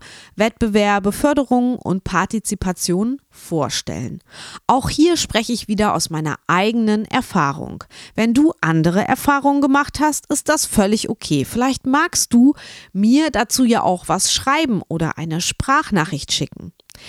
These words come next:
In den Shownotes gibt's dazu alle Infos. Also, meine Erfahrung. Fangen wir mal mit Wettbewerben an.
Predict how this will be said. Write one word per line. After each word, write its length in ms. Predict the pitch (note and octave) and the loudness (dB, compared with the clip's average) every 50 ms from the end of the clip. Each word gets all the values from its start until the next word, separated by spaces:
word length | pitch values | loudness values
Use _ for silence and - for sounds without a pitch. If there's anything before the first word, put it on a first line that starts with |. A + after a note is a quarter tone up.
| - - - - | -20 -18 -18 -10
In 140 | - - A3 | -2 0 2
den 160 | A#3+ B3 A#3+ | 2 4 4
Shownotes 560 | - - D#4 D4 D4+ D#4 D4+ D4+ - D4 - - | 2 4 4 4 4 4 4 2 2 0 0 0
gibt's 260 | C4 B3 - - - | -2 -2 -2 -2 -2
dazu 480 | - G#3 G#3 - - - G#3 G#3 G#3+ - - | -2 -2 -2 -2 -2 -2 0 -2 -2 -2 0
alle 220 | - E3+ G3+ G#3 | 0 0 0 0
Infos. 680 | - E3 D3+ C#3+ - - - - - - - - - - _ _ _ _ _ _ _ _ _ _ _ _ _ _ - - - - - - - - - _ | -2 -4 -6 -6 -8 -12 -16 -14 -12 -12 -12 -12 -12 -16 _ _ _ _ _ _ _ _ _ _ _ _ _ _ -20 -20 -20 -20 -20 -20 -20 -20 -8 _
Also, 380 | - C#3 E3+ D#3+ C3+ - - - - - | -2 0 0 0 -2 -4 -6 -10 -6 -2
meine 260 | - G#3+ C4 D4 C4 | 0 0 2 2 0
Erfahrung. 580 | F3+ B3 - - G3 D#3+ D#3+ D#3 C3 C3 C#3+ | 0 -2 0 0 0 0 0 0 -4 -4 -6
Fangen 260 | - - C#4+ D#4 E4 D4+ | -4 -4 -2 0 2 2
wir 100 | C#4+ C4 | 2 2
mal 240 | B3 A#3 A3 G#3+ | 2 2 2 2
mit 300 | G#3 G#3 G#3+ G3+ - - _ | 2 0 0 -2 -4 -8 _
Wettbewerben 720 | - D#3 E3+ E3 _ - E3 D#3 D#3 C#3+ C#3+ D3 C#3 - | -6 -4 -4 -4 _ -4 -4 0 0 0 0 0 -2 -6
an. 340 | - F#2 A2+ - - - | -6 -6 -6 -6 -6 -10